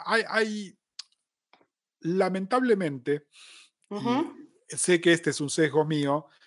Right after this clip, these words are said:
Speaker 1: pero creo que de todo esto va a haber una vuelta a la búsqueda de espiritualidad por los caminos erróneos.
Speaker 2: Ok.
Speaker 1: Entonces es, eh, se abre para,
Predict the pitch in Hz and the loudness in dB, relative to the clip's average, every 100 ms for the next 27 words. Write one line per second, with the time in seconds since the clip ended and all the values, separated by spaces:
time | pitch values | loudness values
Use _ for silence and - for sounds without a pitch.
0 | - - _ 160 175 208 240 233 208 196 | -20 -20 _ 0 2 4 4 6 4 4
1 | 156 _ 135 160 165 214 226 233 - _ | -2 _ -2 2 4 4 6 4 0 _
2 | 226 208 180 185 202 202 185 190 196 208 | 0 0 0 2 2 0 -2 -2 2 0
3 | 208 196 214 202 180 180 196 214 - _ | 0 -2 -2 -2 0 4 2 2 -10 _
4 | _ _ 131 147 160 175 220 - 220 190 | _ _ -2 2 2 2 -2 -2 -2 0
5 | 156 143 - 143 143 151 151 175 190 202 | 0 0 -4 -8 -2 0 4 4 4 0
6 | 190 _ 160 143 135 147 151 147 127 117 | -2 _ -2 0 -2 -4 -4 -6 -6 -8
7 | 110 104 98 - _ _ _ - - - | -10 -16 -20 -20 _ _ _ -18 -16 -18
8 | - 180 185 175 214 - _ _ _ _ | -6 -2 0 0 -2 -12 _ _ _ _
9 | 147 143 139 170 190 170 175 180 - 151 | -4 -2 2 2 2 2 2 0 -2 -4
10 | 151 - 170 165 175 190 185 170 170 180 | -2 0 2 4 4 2 2 2 2 2
11 | 180 180 | 2 0